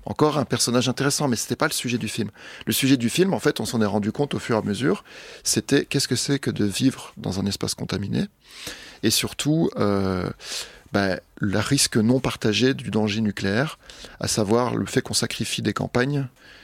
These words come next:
on met des installations et des infrastructures énergétiques dans des campagnes pour nourrir des mégalopoles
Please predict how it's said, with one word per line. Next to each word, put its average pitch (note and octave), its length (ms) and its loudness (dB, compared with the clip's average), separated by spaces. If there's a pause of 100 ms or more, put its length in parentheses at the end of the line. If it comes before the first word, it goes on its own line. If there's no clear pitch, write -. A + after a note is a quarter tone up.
(200)
on G#2 80 0
met G2+ 160 4
des F#2+ 240 -4
installations G#2 560 2
et - 20 4
des G2+ 100 2
infrastructures - 600 -2
énergétiques G#2+ 440 0
dans G2+ 120 0
des G2 100 0
campagnes B2+ 460 0 (300)
pour A#2+ 140 4
nourrir A#2+ 360 6
des G#2+ 260 0
mégalopoles A#2+ 720 4